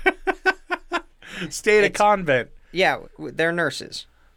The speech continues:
Speaker 2: Nurses. Oh my God, they're nuns.
Speaker 1: They're nuns that definitely didn't masturbate here in silence.
Speaker 2: No, no, never.
Speaker 1: Never.
Speaker 2: And it looks like they have a fax machine.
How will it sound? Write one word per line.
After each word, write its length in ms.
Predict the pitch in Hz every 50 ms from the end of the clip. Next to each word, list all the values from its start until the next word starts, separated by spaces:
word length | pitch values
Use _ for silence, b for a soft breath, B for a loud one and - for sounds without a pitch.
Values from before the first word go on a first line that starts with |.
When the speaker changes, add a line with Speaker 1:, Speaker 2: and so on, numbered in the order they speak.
| _ _ _ - -
Speaker 2:
Nurses. 400 | 135 135 123 113 - 101 92 -
Oh 140 | - 127
my 140 | 123 117 110
God, 240 | 113 113 107 - 127
they're 180 | 139 151 156 160
nuns. 500 | 165 165 156 135 113 107 107 - 113 113
Speaker 1:
They're 400 | 120 131 131 143 151 151 147 143
nuns 400 | 139 147 156 156 151 131 117 107 104
that 260 | 117 117 110 107 -
definitely 440 | - 135 127 - 135 127 120 117 110
didn't 440 | 104 98 90 - 120 120 123 120 104
masturbate 680 | 110 113 117 113 113 - - 104 98 92 98 87 87 90
here 280 | - 95 90 87 85
in 140 | 85 87 82
silence. 600 | 82 - - 107 107 95 87 78 76 - - - -
Speaker 2:
No, 140 | - 196 170
no, 140 | 156 131
never. 380 | - 113 143 151 113 110 - - _ _ _ _ _
Speaker 1:
Never. 400 | - 110 92 85 - 64 - _ _ _ _ _ _ _ _ -
Speaker 2:
And 440 | - 165 196 185 160 147 151 160 156
it 160 | 139 151 160
looks 200 | 160 180 185 -
like 120 | 220 208 -
they 100 | 190 170
have 160 | 165 165 160
a 80 | 175 165
fax 340 | - - 185 214 226 - -
machine. 480 | 143 - - - 98 - 78 - -